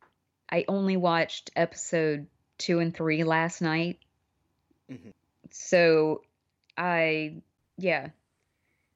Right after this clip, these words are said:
Speaker 1: And so I'm just now maybe processing all of, like, more of m-, my thoughts from watching it last night.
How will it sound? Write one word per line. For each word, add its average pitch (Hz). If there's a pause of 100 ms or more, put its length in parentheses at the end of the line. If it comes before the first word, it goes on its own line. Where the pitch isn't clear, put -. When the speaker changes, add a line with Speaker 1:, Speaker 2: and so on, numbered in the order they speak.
(160)
Speaker 1:
And 185
so 190
I'm 165
just 165
now 151
maybe 147
processing 185 (100)
all 156
of, - (360)
like, 160
more 160
of 151
m-, 165
my 151
thoughts 151 (220)
from 160 (480)
watching 156
it 185
last 190
night. 277